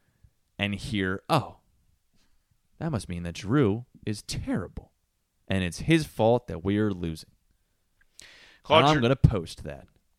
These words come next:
Speaker 2: Claude Giroux, um, on today obviously with the news of Alain Vigneault being fired, simply said, "We don't have an identity." He's right. Said it's a wake-up call. Um, they're not gonna wake up, obviously.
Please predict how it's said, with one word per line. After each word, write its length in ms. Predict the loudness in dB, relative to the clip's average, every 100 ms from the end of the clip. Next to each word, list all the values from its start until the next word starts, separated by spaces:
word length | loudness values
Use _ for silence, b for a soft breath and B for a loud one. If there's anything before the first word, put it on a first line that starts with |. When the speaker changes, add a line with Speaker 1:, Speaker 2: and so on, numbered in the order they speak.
| _ _ _ _ _ _ _
Speaker 2:
Claude 340 | 2 6 6 4
Giroux, 580 | 0 4 4 4 2 0
um, 520 | 0 2 0 -2 -6
on 320 | -6 -4 -6
today 840 | -10 -14 -4 0 2 2 -2 -6 -14 _ _ _ _ _ _ -6
obviously 400 | -2 -2 -4 -8
with 100 | -10
the 60 |
news 280 | -10 -10 -10
of 120 | -10 -10
Alain 260 | -8 -8
Vigneault 240 | -10 -14 -12
being 180 | -14
fired, 520 | -8 -4 -2 -2 -6 -12 _ _
simply 300 | -14 -10 -8
said, 260 | -6 -6
"We 80 | -6
don't 120 | -6
have 140 | -6 -6
an 80 | -6
identity." 560 | -6 -6 -6 -10 -14 _ _ _ _ _ _ _ _
He's 140 | -20 -8
right. 240 | -6 -6 -10 -20 B B B
Said 200 | 0 0
it's 100 | 0
a 40 |
wake-up 320 | 0 0 0 0
call. 320 | 0 0 -4 _ b b b _ _ -4
Um, 680 | -2 0 -2 -6 -10 -16 -20 _ _ _ _ _ _ _ _ _ _ -6
they're 140 | -2
not 220 | 0 -2
gonna 220 | -6 -12
wake 280 | -14 -20 -10
up, 240 | -8 -8 -10
obviously. 760 | -16 -16 -10 -8 -6 -8 -10